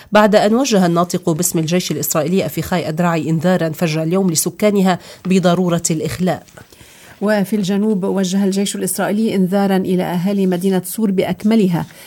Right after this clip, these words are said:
Speaker 2: فيما تدور اشتباكات بين عناصر حزب الله والجيش الإسرائيلي في الخيام. حسين معنا.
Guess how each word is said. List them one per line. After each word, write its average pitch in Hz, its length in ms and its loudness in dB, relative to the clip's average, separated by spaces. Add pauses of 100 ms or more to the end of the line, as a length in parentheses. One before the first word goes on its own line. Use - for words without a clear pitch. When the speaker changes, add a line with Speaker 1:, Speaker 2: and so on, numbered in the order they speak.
Speaker 2:
فيما 220 260 2
تدور 208 400 -2
اشتباكات 185 640 -2
بين 190 300 2
عناصر 185 500 0
حزب 190 320 -2
الله 208 320 2
والجيش 185 440 0
الإسرائيلي 180 600 0 (200)
في - 100 -4
الخيام. 170 420 -4 (260)
حسين 226 340 2
معنا. 123 300 -2